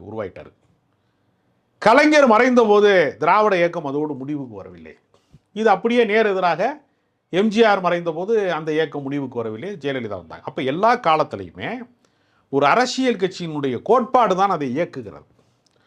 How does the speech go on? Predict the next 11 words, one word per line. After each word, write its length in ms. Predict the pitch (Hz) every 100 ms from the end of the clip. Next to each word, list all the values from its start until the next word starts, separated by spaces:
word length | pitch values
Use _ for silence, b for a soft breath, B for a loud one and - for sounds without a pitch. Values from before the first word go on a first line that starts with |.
| _ _ _
கோட்பாட்டையோ 720 | - 302 320 330 294 262 240 262
கொள்கையோ 500 | 233 254 269 269 240 269
அரசியல் 400 | 240 226 254 226
கட்சி 180 | 226
கைவிடுகிற 500 | 202 202 240 233 202 175
போது 280 | 143 127 147 208 214 - _ _ _ _ _ _ _ _ _
அந்த 140 | - 196
கட்சி 300 | 226 240 311
ஒரு 160 | 262
தேய்மானத்துக்கு 640 | 185 226 254 226 190 170 131
போயிடும். 300 | 139 113